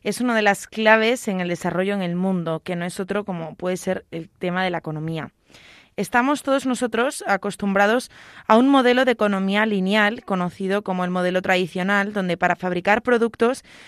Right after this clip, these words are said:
se extraen materias primas, se produce y luego se desecha, y en el que no se tiene en cuenta, eh, de esta forma, la huella ambiental. Es en este modelo donde se prioriza el beneficio económico, obviando la sostenibilidad,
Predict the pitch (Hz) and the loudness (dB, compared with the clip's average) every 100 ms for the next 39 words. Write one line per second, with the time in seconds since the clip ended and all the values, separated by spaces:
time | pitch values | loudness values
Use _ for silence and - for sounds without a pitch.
0 | - - 208 - 202 202 185 180 175 175 | -20 -6 -4 -2 -2 0 0 0 -2 -2
1 | - 226 233 233 220 - - - 185 185 | -2 -2 2 2 0 -4 -8 -8 -2 0
2 | 190 220 - 233 226 202 185 180 180 170 | 0 -4 -2 -2 0 -4 -4 -4 -4 -6
3 | 170 - 226 - 214 208 - - - _ | -6 -4 -6 -2 -2 -2 -14 -20 -20 _
4 | 240 226 220 233 277 320 277 247 226 214 | 2 2 2 2 2 0 0 2 2 4
5 | 233 226 214 233 233 185 175 190 - 196 | 4 4 2 0 0 -4 -4 -6 -4 -4
6 | - 202 208 226 - - - 156 185 180 | -2 0 0 0 -4 -20 -20 -2 2 4
7 | 180 190 190 170 160 160 156 - _ _ | 4 2 2 0 0 0 0 -4 _ _
8 | - - _ _ 214 233 262 220 - 254 | -20 -20 _ _ 0 2 2 2 0 0
9 | 226 233 240 262 233 185 175 190 185 180 | 2 4 4 2 0 0 -2 -4 -2 -2
10 | 196 - 226 208 185 180 175 202 180 196 | -2 0 2 2 0 -4 -4 -6 -4 -2
11 | 185 220 233 214 208 247 - - _ - | 0 0 0 -2 -2 -4 -8 -20 _ -6
12 | 190 196 196 185 180 180 170 - 180 170 | 0 0 2 4 4 2 -4 -2 -4 -2
13 | 170 202 247 | 2 4 4